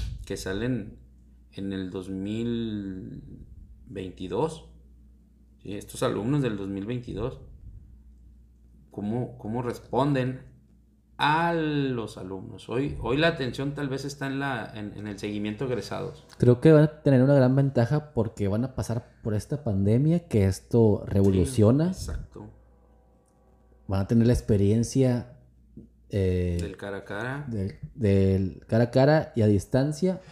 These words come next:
Speaker 2: Y ese híbrido que se forma, ese docente híbrido, como la quieren llamar, que, eh, trabaja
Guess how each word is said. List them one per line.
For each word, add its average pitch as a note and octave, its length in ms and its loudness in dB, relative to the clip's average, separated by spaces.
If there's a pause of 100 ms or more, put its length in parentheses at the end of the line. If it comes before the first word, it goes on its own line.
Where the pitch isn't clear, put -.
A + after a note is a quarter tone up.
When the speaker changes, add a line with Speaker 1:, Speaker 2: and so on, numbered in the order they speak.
Speaker 2:
Y A#2 160 4
ese C3 260 2
híbrido C#3+ 400 6
que B2+ 100 -4
se A2 120 -2
forma, B2+ 460 -2 (500)
ese A2 440 0
docente G#2+ 420 0
híbrido, A#2+ 400 6
como G#2 180 0
la F#2+ 100 0
quieren A2 260 0
llamar, A2 420 0
que, E2+ 380 -4 (1400)
eh, G2 400 0
trabaja G2+ 880 0